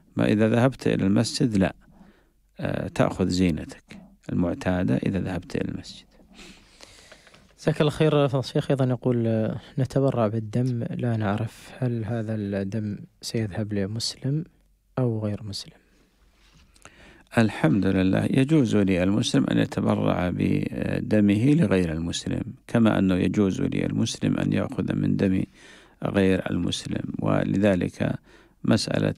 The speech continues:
Speaker 1: آه، كون التبرع، آه، لا بد أن يذهب للمسلم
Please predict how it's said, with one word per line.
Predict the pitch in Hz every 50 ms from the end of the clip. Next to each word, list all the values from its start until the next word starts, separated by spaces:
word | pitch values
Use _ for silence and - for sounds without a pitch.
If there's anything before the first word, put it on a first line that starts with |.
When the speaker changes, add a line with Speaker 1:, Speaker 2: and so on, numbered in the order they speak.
| - - -
Speaker 1:
آه، | - - - - - - - _ _ _ _ _ - - _ -
كون | - - 58 55 52 50
التبرع، | 50 50 50 50 52 52 55 - - - - - 101 104 107 101 101 104 90 82 - _ _ _ _ _ _ _ _ _ _ _ -
آه، | - -
لا | - 107
بد | 107 101 104 95 98 98
أن | 98 101 101 104
يذهب | 107 101 101 95 92 90 101 104
للمسلم | 101 98 101 101 104 110 117 120 - - - - 147 175 247 240